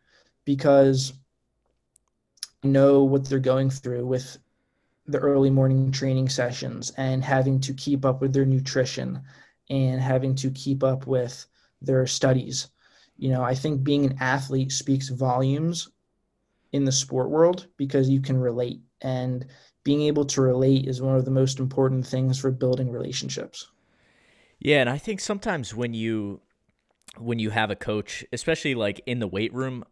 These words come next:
Speaker 2: I want a coach who I know is strong, who I know actually does the work himself. So I think people can, can see that from you. They can see your videos or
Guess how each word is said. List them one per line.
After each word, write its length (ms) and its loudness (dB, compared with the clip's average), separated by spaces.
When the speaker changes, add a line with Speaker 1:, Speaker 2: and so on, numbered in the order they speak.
Speaker 2:
I 100 -2
want 180 -4
a 40 -6
coach 320 -6
who 120 -4
I 140 -2
know 480 0
is 160 -6
strong, 640 -4
who 180 -2
I 120 0
know 440 -2
actually 380 -2
does 260 -2
the 80 0
work 260 -4
himself. 460 -6
So 120 -6
I 100 -2
think 280 -4
people 340 2
can, 480 -2
can 180 -2
see 260 0
that 220 2
from 160 -4
you. 120 0
They 140 0
can 140 -4
see 180 -4
your 180 -2
videos 480 -2
or 240 -4